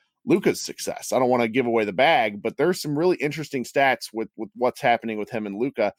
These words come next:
and a lot of it is because of K P more so than it is Luka. Now, we have to, the Mavericks have to figure out a way to get him involved. He did some really interesting things in the second half. I was very excited to see him put the ball on the floor with his right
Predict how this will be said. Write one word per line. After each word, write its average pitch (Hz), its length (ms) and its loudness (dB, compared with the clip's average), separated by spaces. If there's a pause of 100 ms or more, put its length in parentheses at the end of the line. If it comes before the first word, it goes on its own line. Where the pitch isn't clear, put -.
(220)
and 113 100 0
a 113 40 2
lot 190 260 6
of 135 80 -2
it 123 80 2
is 113 100 -4
because 139 540 -2
of 127 100 -10
K 127 220 0
P - 440 -8 (220)
more 139 240 2
so 123 300 0
than 117 180 0
it 98 140 -6
is 92 180 -6
Luka. 185 360 -2 (440)
Now, 156 380 4 (140)
we 160 200 4
have 190 200 2
to, 147 180 2
the 127 140 -8
Mavericks 190 340 0
have 180 240 0
to 180 80 -16
figure 151 340 0
out 139 60 2
a 131 60 0
way 117 200 -2
to 120 80 -8
get 110 280 -8
him 117 160 -8
involved. 123 580 0
He 214 140 -8
did 220 200 -6
some 135 320 -8
really 208 540 0
interesting 120 580 -6
things 117 320 -2
in 107 80 -10
the 95 60 -8
second - 420 -6
half. 92 240 -4 (120)
I 143 100 4
was 143 220 -2 (340)
very 196 420 4
excited 147 500 2
to - 100 -14
see 165 220 -8
him 131 300 -6
put - 180 -8
the 175 60 -8
ball 156 440 2
on 143 180 -2
the 147 60 -8
floor 135 400 -4
with 120 200 -6
his 113 240 -10
right 143 300 0